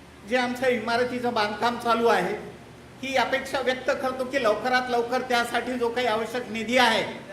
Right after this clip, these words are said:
तो राज्य सरकार आणि केंद्राच्या माध्यमातून आम्हाला तो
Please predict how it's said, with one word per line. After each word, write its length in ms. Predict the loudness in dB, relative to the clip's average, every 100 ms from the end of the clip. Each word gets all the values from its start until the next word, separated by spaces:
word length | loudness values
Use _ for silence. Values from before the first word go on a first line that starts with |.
| -18 -20 -20 -20 -20 -20 -20 -20 -8 2
तो 400 | 2 2 -2 -10 -16 -18 -18 -8
राज्य 320 | -2 2 4
सरकार 420 | 2 0 0 0 2
आणि 300 | 0 -2 -4 -8 -10 -14 -18 -20 -20 -20 -20 -20 -20 -20 -20 -20 -20 -10 -2
केंद्राच्या 500 | 0 4 4 2 -2
माध्यमातून 600 | -2 0 0 2 0 -4 -8 -14 -18 -10
आम्हाला 340 | -4 0 2 0 0
तो 260 | 2 2